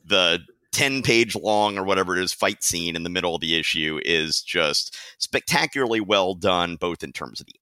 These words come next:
action and the various characterization they're be-, able to get in there and how they're able to advance some of these, you know, advance and or seed, as the word you use, some of these subplots that are going on.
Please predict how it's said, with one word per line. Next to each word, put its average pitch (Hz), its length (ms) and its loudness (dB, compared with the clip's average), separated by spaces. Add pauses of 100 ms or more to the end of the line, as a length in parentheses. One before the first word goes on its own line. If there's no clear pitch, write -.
action 117 580 0 (100)
and 92 220 -2
the 85 40 -6
various 82 380 -2
characterization 92 1160 -2
they're 104 160 0
be-, 101 200 -2
able 101 260 -2
to 101 80 -2
get 95 240 2
in 92 160 2
there 87 280 2
and 82 100 -2
how 82 120 -2
they're 73 200 -6
able 73 280 -4
to - 120 -12
advance 80 640 -2 (240)
some 110 260 0
of 87 140 -4
these, 87 420 0 (260)
you 95 80 -14
know, 78 180 -6
advance 120 360 0
and 123 200 0
or 95 100 -2
seed, 107 680 0
as 92 180 0
the 90 80 -6
word 87 220 -2
you 82 120 -4
use, 76 280 -4
some 98 160 -4
of 92 40 -10
these 85 200 0
subplots 95 680 0
that 92 140 0
are 87 60 -4
going 87 340 0
on. 80 360 -2